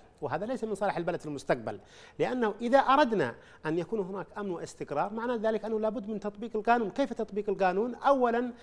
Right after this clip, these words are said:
هزيمة هذه الميليشيات المسلحة إما عسكريًا أو ال-، ال-، ال-، ال-، يعني ال-، محاولة جذبها إلى طاولة الحوار، ومن ثم يعني أن تتحاور مع ناس عقلاء. هؤلاء ليسوا عقلاء، هؤلاء لا يمثلون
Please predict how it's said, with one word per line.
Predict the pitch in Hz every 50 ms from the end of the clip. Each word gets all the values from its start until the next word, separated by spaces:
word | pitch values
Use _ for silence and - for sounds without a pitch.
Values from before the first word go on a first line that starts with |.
| - - -
هزيمة | - 202 190 202 254 254 240 - -
هذه | 185 190 208 208 247 240 -
الميليشيات | 202 175 175 170 156 - 240 226
المسلحة | 220 196 196 190 170 185 165 143 147 175 - 240
إما | 277 262 254 247 226
عسكريًا | 208 208 214 208 - - 208 202 202 196 190 185 196 196 - - - - - - 165
أو | 196 247 262 247 220
ال-، | 202 202 196
ال-، | 185 190
ال-، | - 202 180 180
ال-، | 185 185 170 165 165 156 151
يعني | 185 170 180 190 170 - - -
ال-، | 170 156 -
محاولة | 151 151 - - - 226 220 214 202 202 208 165
جذبها | 139 202 202 180 185 190
إلى | 196 185 180 180
طاولة | 175 190 208 208 190 -
الحوار، | 180 160 - - 180 185 190 196 196 - - - - -
ومن | 202 220 226 208
ثم | 190 208 214 208 202 196 202
يعني | 202 180 175 156 143 180 185 -
أن | 196 175
تتحاور | - - - 165 - 208 208 202 180
مع | 175 151 170
ناس | 180 208 190 - - - 208
عقلاء. | 214 - 226 247 254
هؤلاء | 269 302 294 277 254 208
ليسوا | 175 185 185 - 147
عقلاء، | 113 110 107 - 117 120 170
هؤلاء | 233 226 220 226 185
لا | 143 156
يمثلون | 180 202 208 190 202 - 196 196 196